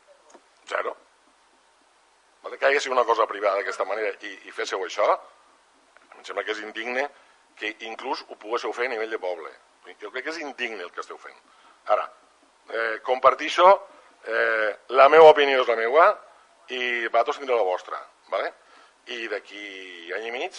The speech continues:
pues, la gent tindrà la seva. I punto. Però que sàpies que no mos interessa lo més mínim res de tot això, vale?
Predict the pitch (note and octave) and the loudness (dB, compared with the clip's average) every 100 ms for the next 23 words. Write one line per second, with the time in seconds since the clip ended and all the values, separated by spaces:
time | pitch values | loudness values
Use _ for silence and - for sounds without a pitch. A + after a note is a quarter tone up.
0 | - G#2 F2+ F#2+ F2 F#2+ B2+ A2+ F2 - | -14 -14 -8 -8 -8 -12 -14 -16 -16 -20
1 | C#3 - _ _ _ _ _ _ _ _ | -20 -20 _ _ _ _ _ _ _ _
2 | _ _ - - - - - _ _ _ | _ _ -20 -18 -16 -16 -18 _ _ _
3 | _ _ A2 A2 A2 C#3 F3 C#4+ - - | _ _ -4 0 0 2 2 0 -6 -20
4 | - - - - - A2 A2 F#2+ - - | -20 -20 -20 -18 -4 0 0 -2 -12 -20
5 | _ _ _ F#2+ A#2 B2 A#2+ A#2 A2+ A#2 | _ _ _ -6 0 0 -2 -4 -4 -6
6 | A2+ A#2 C3+ B2+ A#2 B2+ B2+ A2 C3+ F3 | -6 -4 2 2 2 0 -4 -4 2 6
7 | G3+ A3+ - _ _ _ _ _ - A#2 | 6 4 -2 _ _ _ _ _ -14 -6
8 | B2 D#3 F#3 C#3+ C3+ B2 - E2 D2+ G2 | 4 6 6 0 -4 -2 -4 -6 -4 -4
9 | E3+ | -4